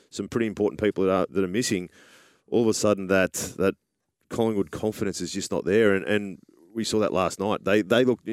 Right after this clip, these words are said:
during the third quarter, we thought, "Here we go." They got back to within four points after kicking four goals in a row. But the, the Lions found a little bit, responded with a couple goals and then didn't look back, uh, in that last quarter. They, they just ran away from a team that we were all expecting to,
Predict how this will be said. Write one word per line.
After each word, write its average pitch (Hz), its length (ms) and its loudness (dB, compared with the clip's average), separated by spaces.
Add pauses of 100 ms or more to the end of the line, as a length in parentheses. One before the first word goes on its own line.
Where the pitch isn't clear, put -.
during 147 180 -2
the 120 60 -2
third 113 280 0
quarter, 120 220 2
we 123 140 2
thought, 101 160 2
"Here 107 100 2
we 98 80 2
go." 87 220 2
They 92 140 0
got 110 180 0
back 101 160 -2
to 110 80 -6
within 104 180 -2
four 104 240 0
points 92 300 -6
after 90 200 -4
kicking 92 340 -6 (300)
four 107 240 2
goals 92 280 2
in 85 80 -4
a 82 40 -2
row. 95 300 4 (760)
But 110 120 -2
the, 107 260 4
the 104 100 0
Lions 120 360 4
found 110 240 2
a 107 60 4
little 107 120 2
bit, 110 140 0 (400)
responded 98 640 -4
with 101 80 -2
a 92 60 -4
couple 104 280 -4
goals 101 400 4
and 104 100 -4
then 110 160 -2
didn't 131 200 -4
look 107 100 -4
back, 90 240 -4
uh, 95 160 2
in 98 120 -6
that 90 120 -2
last 85 280 0
quarter. 104 220 -2
They, 92 160 2
they 95 160 -2
just 95 200 -6
ran 104 160 2
away 98 240 2
from 98 160 -10
a 85 40 -6
team 117 380 -2
that 98 100 0
we 92 380 -2
were 95 100 0
all 101 200 2
expecting 101 460 -4
to, 90 200 0